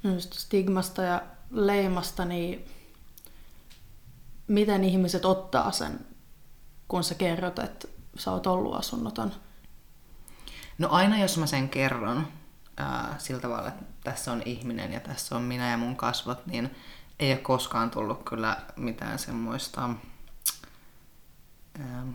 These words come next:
Speaker 2: siis tosi hyvin on aina suhtauduttu niin kuin siihen päihteiden käyttöön. Et en ole kokenut mitään negatiivista.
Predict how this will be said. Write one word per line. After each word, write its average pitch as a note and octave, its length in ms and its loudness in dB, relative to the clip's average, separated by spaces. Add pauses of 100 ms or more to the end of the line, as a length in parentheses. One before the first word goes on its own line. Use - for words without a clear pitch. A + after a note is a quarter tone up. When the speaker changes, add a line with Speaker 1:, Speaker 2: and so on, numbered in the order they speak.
(180)
Speaker 2:
siis - 320 -6 (320)
tosi C3 260 0
hyvin A#2+ 300 2
on A2+ 120 -2
aina B2+ 240 -2
suhtauduttu - 800 -6
niin C3 180 0
kuin C3+ 100 -2
siihen B2 480 -2 (540)
päihteiden - 560 -6
käyttöön. D3 640 -4 (1000)
Et - 160 -10
en A#2+ 220 2
ole B2 140 -2
kokenut - 460 -4 (1300)
mitään B2 520 -2 (200)
negatiivista. - 920 -4